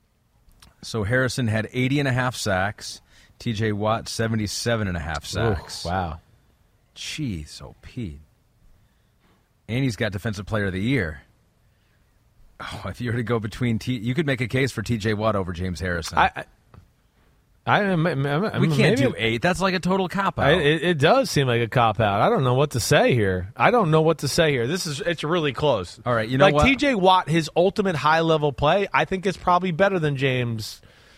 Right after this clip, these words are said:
Speaker 2: Harrison. I, I, I get that. But, damn, Harrison did it high level for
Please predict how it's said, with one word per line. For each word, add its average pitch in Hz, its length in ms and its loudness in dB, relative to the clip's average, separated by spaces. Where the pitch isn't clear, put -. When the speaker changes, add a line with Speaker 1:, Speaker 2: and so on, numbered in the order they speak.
Speaker 2:
Harrison. 113 640 0
I, 143 320 2
I, 135 140 0
I 170 60 2
get 131 280 0
that. 151 260 2
But, 147 140 0
damn, 214 240 0
Harrison 170 500 0
did 185 140 2
it 139 200 0
high 185 280 0
level 147 360 2
for 104 420 0